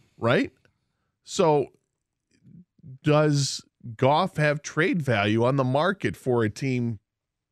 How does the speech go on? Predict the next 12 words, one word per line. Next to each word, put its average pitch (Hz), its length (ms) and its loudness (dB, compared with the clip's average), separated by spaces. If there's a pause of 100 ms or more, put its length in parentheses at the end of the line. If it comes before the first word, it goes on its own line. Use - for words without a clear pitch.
(140)
like 120 260 -2
the 143 100 0
Raiders, 139 540 -2
for 113 240 0
instance, - 680 -4
or 117 480 0
the 139 160 -2
Jets 143 500 -4
if - 80 -12
things 120 260 -6
fall 131 280 0
through 135 500 -2